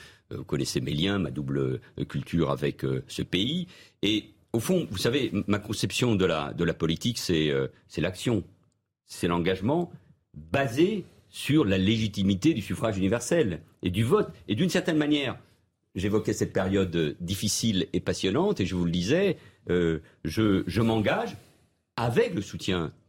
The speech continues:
personnel, euh, d'Emmanuel Macron et évidemment celui, euh, de la majorité, pour représenter, laissez-moi dire un mot, euh, là-dessus, et pas uniquement pour faire, euh, campagne, euh, électorale, je suis respectueux des, des règles,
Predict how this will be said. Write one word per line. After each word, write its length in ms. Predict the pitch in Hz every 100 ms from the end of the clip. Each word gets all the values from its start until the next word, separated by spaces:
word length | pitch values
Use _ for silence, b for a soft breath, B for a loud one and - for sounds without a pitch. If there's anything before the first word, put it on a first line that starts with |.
| _
personnel, 540 | 101 - 90 85 80 69
euh, 500 | 69 65 - - 73
d'Emmanuel 420 | 71 78 76 76
Macron 460 | 69 76 - 95 78
et 40 |
évidemment 520 | 67 67 71 78 76 78
celui, 440 | 76 71 78 73
euh, 160 | 67 67
de 100 | 71
la 60 |
majorité, 680 | 69 71 76 76 165 208 208 b b b b -
pour 140 | 143
représenter, 500 | 156 156 131 123 120
laissez-moi 320 | 98 92 87 87
dire 180 | 78
un 80 | 76
mot, 220 | 82 80
euh, 80 | 69
là-dessus, 480 | 67 - - 78 69
et 220 | 64 60 - - -
pas 140 | 67 -
uniquement 380 | 71 67 73 71
pour 140 | 71
faire, 240 | 76 65 64
euh, 40 |
campagne, 440 | 71 65 73 69
euh, 140 | 65 64
électorale, 480 | 73 69 82 92 95
je 40 | -
suis 160 | 78
respectueux 560 | 73 - 76 - 80 71
des, 220 | 71 67 B B
des 160 | 85
règles, 360 | 92 160 104